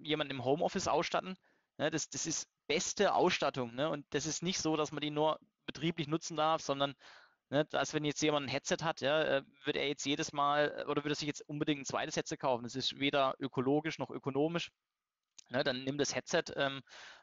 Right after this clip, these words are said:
für zum Beispiel Online-Games oder so, ne? Ja, äh, die ganzen Sachen, Dienstrat, Smartphone und Co., das, äh,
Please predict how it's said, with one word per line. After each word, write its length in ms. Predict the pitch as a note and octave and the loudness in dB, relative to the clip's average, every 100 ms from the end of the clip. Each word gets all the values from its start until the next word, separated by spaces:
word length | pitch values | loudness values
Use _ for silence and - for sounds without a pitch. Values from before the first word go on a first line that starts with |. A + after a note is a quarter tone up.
| _ | _
für 340 | - C#3 C3+ - | -2 2 2 0
zum 120 | - | -6
Beispiel 500 | C3 C3+ - - C3 | -4 -4 -4 0 0
Online-Games 600 | A#2+ A#2+ D3 D3+ C#3+ C#3 | 0 0 -2 0 -2 0
oder 180 | D3 C3 | 0 0
so, 280 | C3 B2 G#2 - | 2 2 0 -2
ne? 220 | B2 E3 - _ - - - - - - | 0 0 -4 _ -20 -18 -16 -18 -14 -2
Ja, 260 | A2+ D3 - | 0 0 0
äh, 380 | C#3 C#3 - B2 | 0 0 -4 -6
die 100 | C#3+ | -2
ganzen 360 | D3+ E3 D#3+ | 0 0 -2
Sachen, 300 | C3 B2+ D#3+ - | -2 -2 -4 -2
Dienstrat, 580 | C#3+ D#3+ - D3 D3 | -4 -4 -2 0 0
Smartphone 520 | - A#2 A#2 - D#3+ D3 | 0 2 2 2 0 0
und 120 | C#3+ | -2
Co., 220 | - C#3 | 2 2
das, 400 | B2+ - - - | 2 -2 -4 -4
äh, 200 | G#2 A2+ | -6 -8